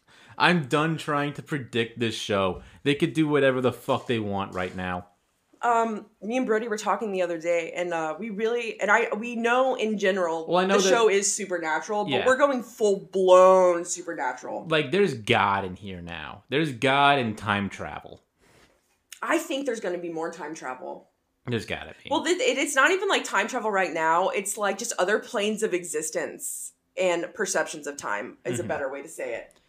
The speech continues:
Speaker 2: 'Cause it's all happening simultaneously.
Speaker 1: Yeah, time travel's the simplistic way of saying it.
Speaker 2: It's like, um, the end, like, the last act of Interstellar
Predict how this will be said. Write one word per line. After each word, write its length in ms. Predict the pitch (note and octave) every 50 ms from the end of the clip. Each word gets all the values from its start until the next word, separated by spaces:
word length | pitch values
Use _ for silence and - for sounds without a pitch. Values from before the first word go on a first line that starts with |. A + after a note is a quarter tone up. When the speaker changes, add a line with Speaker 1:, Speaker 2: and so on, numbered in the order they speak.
| _ _ _ _ _ _
Speaker 2:
'Cause 140 | - A3 G#3+
it's 100 | A#3 -
all 120 | C4+ C#4+ C#4
happening 360 | - A#3+ A3 G#3 - F3+ F3+
simultaneously. 1120 | - G#3 F3 E3+ D#3+ D3 D3 - F#3+ D3+ C#3+ C#3 A#2 B2+ D#3 - - - - - - - -
Speaker 1:
Yeah, 240 | B2 G#2 F2+ F2 - -
time 260 | - C#3 C#3+ D3 C#3+
travel's 420 | - C#3+ C3+ B2+ A#2+ A#2+ A2+ G#2+ -
the 100 | A#2 G#2+
simplistic 680 | - - A#2 G#2+ - - A#2 G#2 - - - F2+ -
way 220 | F#2 F2+ F2 F2 E2+
of 80 | E2
saying 380 | - - F2 D#2+ D#2 - D#3+ -
it. 80 | E3
Speaker 2:
It's 280 | A#3 C4+ C#4+ C#4 - -
like, 260 | F4 D#4 D4 D4 -
um, 300 | D4+ C#4+ B3+ B3 A#3+ A#3+
the 640 | A3 F#3 F#3 F#3+ G#3 G#3+ G#3 G3+ G3+ G3 F#3 E3 - - -
end, 400 | - A3+ A3 A3+ A3 A3 G#3 - - -
like, 220 | G#3+ A3 G#3+ -
the 340 | A3 G3+ G3 F#3 F3 - - -
last 540 | F#3+ G3+ G3 F#3+ F#3+ G3+ G#3 - - - - -
act 400 | F3+ F3+ F3 E3+ E3+ - - -
of 280 | - F3 F3 E3+ E3+ -
Interstellar 800 | F#3 F#3 F3+ E3+ E3+ - - - C#3 C3 B2+ A2+ G#2 A#2+ F3 -